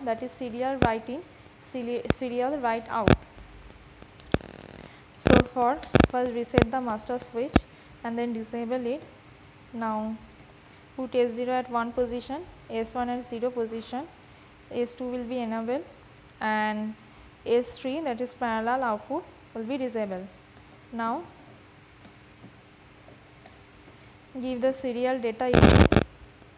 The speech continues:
here and we will see the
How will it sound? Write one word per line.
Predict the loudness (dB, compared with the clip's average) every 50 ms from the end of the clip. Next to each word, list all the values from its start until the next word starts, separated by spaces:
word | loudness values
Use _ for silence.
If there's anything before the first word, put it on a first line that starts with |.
| -14 -8
here | -4 -2 -2 -2 -2 -4 -6 -14 -20 -20 -20 -20 -20 -20 -20 -20 -20 -20 -20 -20 -20 -20 -20 -20 -20 -20 -20 -20 -20 -20 -6 -2 -2 -2 -2 -4 -10 -20 -20 -20 -20 -20 -20 -20 -20 -20 -20 -20 -20 -20 -20 -20 -20 -20 -20 -20 -4 0 0 0 0 -2 -10 -20 -20 -20 -20 -20 -20 -4 0 2 2 2 2 -4 -20 -20 -20 -20 -20 -20 2 6 8 8 8 8 4
and | 0 0 0 2
we | 2 2
will | 4 2 2
see | 0 0 -4 0
the | 0 0 0